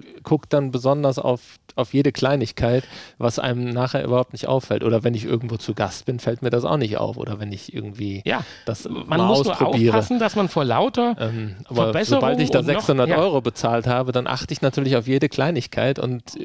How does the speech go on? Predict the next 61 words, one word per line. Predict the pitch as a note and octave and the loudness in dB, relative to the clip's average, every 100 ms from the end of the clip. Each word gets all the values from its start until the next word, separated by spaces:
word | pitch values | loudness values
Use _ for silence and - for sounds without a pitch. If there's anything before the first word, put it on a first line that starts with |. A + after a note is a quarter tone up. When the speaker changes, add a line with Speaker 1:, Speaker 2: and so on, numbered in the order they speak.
| - - | -14 -4
Speaker 1:
mach | C#3 - | -4 0
mir | D3 | 2
dann | C3 | 4
Gedanken, | A#2+ B2+ B2+ | 4 0 0
ist | - - | -4 0
das | C3 A#2 | 0 2
normal? | G#2+ G2+ A2+ D3+ B3 A3+ _ - | -2 0 2 0 -2 -8 _ -10
Wenn's | A2 - | -8 -2
normal | A#2 A2+ A2 - | -2 2 2 2
ist, | G#3+ - | 0 0
dann | F#3 | -4
stört | - G3 F3 | 0 0 0
mich | G#2 | -4
das | - - | -6 -8
nicht. | C3 - | -12 -8
Dann | B2+ | -6
ist | - - | -6 -4
das | A#2 | -2
Speaker 2:
Dann | B2 C#3 | 4 6
Speaker 1:
okay, | D3 | 6
Speaker 2:
nimm's | E3 | 4
Speaker 1:
dann | D3+ | 2
Speaker 2:
hin | A3+ A#2+ | 2 2
erstmal. | F#2 - D3 | 0 0 2
Speaker 1:
nehme | D#3 | 4
ich's | E3 - | 2 2
hin. | A#2+ G#2+ - - | 0 0 -10 -4
Aber | A#2 B2 B2+ | 0 2 2
es | - - | -2 -2
könnte | A#2+ B2 C3 | -2 0 0
natürlich | C#3+ - C#3 | 0 0 0
sein, | D3 C#3+ C3+ | 0 -2 -2
dass | - | -6
es | A2+ - - - | -10 -12 -16 -2
nicht | D#3+ - | 0 2
normal | B2 A2+ B2 | 2 2 0
ist | B2 | -2
und | - | -2
ich | A#2+ | 0
der | C#3 A#2+ | 0 0
Einzige | B2+ C3+ - - | -2 -4 -8 -8
<laughs> | |
bin, | D3 D3 C3 | 0 0 4
dem | B2 B2+ | 0 4
das | B2 - - | 2 0 -2
so | B2+ | -2
geht | A#2+ | 2
Speaker 2:
Ja, | E3 F#3 | 0 2
nur | D#3+ | 0
Speaker 1:
und | E3+ | 2
Speaker 2:
vor | C3+ B2+ | 2 2
lauter | F3+ A3 | 0 0
Paranoia. | - F#3+ F3 E3+ G3+ C#3 C3 | -2 0 0 2 2 2 2
Speaker 1:
Ja. | C3+ - - - _ _ _ | 2 0 -4 -20 _ _ _
Speaker 2:
Das | - D3+ | -4 -2
stelle | - F3+ | 0 0
ich | E3+ | 2
bei | C#3+ | 2
mir | C#3+ C#3 | 2 2
auch | - - | 2 0
fest, | - D3 - | -4 -4 -6